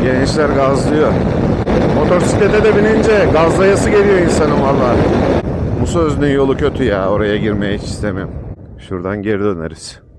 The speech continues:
Yani arkadaşlar, her videomda söyleyeceğim. İki bin yirmi beş model T F T ekranlı, iki bin yirmi dört model çıkışlı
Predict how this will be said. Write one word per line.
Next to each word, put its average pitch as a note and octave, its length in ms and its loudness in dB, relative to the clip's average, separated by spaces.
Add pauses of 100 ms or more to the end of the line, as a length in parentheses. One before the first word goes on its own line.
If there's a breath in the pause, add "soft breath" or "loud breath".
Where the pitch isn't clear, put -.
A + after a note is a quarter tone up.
(120)
Yani E3+ 260 -2
arkadaşlar, D#3 760 -2 (760)
her F#3 280 0
videomda D#3+ 500 0
söyleyeceğim. D3 640 0 (300)
İki D#3+ 260 -2
bin E3+ 120 0
yirmi E3 420 0
beş E3+ 260 -2
model C#3+ 400 0 (160)
T C3 240 0
F B2 80 -4
T D#3+ 100 -4
ekranlı, B2 760 -2 (220)
iki C3+ 240 -4
bin C#3+ 100 0
yirmi C#3 400 0
dört C#3+ 260 -2
model C3 360 -2
çıkışlı A#2 600 -2